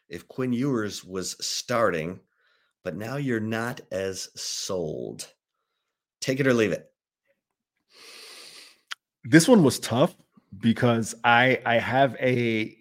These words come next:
Speaker 2: fair amount of belief in Malik Murphy, and I, and I, I was, for the things that we talked about, Chip, on the post-game show, the turnovers, I, and Steve Sarkisian talked about this as well, uh, you know, his post-game and on Monday,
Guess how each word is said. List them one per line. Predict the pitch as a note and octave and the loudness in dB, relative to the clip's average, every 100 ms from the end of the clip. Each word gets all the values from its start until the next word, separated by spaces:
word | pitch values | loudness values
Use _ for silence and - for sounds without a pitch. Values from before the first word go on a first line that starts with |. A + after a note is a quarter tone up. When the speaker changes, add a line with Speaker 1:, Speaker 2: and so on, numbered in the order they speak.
| _ - - | _ -20 -2
Speaker 2:
fair | D3 D3 | 4 6
amount | C#3 C3+ | 6 2
of | B2+ | 0
belief | A#2+ A#2 B2 B2+ - - | -2 -4 -2 -2 -4 -6
in | A#2 A#2 | -2 0
Malik | A2+ A2 A#2 A2+ | 0 -2 -4 -6
Murphy, | G#2+ G2 A2 - F#3 - | -6 -6 -8 -6 -6 -6
and | F#2+ G2 | -6 -6
I, | - | -6
and | G2+ | -8
I, | F#2+ G2+ | -8 -6
I | G2 G2+ G2+ F#2+ | -6 -6 -8 -14
was, | G2 A2+ A#2+ A2 - - _ _ _ _ _ _ _ _ _ _ _ _ - _ _ _ - | -4 -2 -2 -4 -10 -16 _ _ _ _ _ _ _ _ _ _ _ _ -20 _ _ _ -2
for | E3 E3 D#3+ D#3 D3+ - _ D#3 | 8 10 10 8 4 -2 _ -10
the | B2 C3 | 0 0
things | - G#3+ A#3 | 4 4 6
that | F#3+ | 6
we | D3+ | 4
talked | B2+ C#3+ C#3 | 2 2 2
about, | C#3 C3 | 2 0
Chip, | C#3 A#2+ | -2 -4
on | A2 | -6
the | |
post-game | - A#2 A#2 C3 C3 | -4 -6 -4 -2 -2
show, | - C3+ C3 | 0 0 0
the | G#2+ | -4
turnovers, | - B2 B2+ C3+ C3 - _ - | -4 -2 0 -2 -4 -12 _ -4
I, | G#2 G2+ | -2 -2
and | - G2+ G#2 | -4 -6 -8
Steve | - B2 | -2 -2
Sarkisian | B2 A#2 A#2+ G#2 A2+ G#2 - | 0 -2 -2 -2 -2 -4 -8
talked | - A#2 A2+ | -2 -2 0
about | A2 G#2 | -4 -4
this | G#2+ G#2+ | -8 -8
as | F#2+ | -4
well, | G2+ D3 - _ - | -2 -2 -4 _ -18
uh, | G2+ | -18
you | - | -12
know, | G2 | -10
his | F#2 | -10
post-game | - A2 - A2 G#2+ | -4 -4 -2 -4 -2
and | G#2 | -2
on | G2 F#2+ | -4 -4
Monday, | G2 C3+ E3+ | -2 0 -2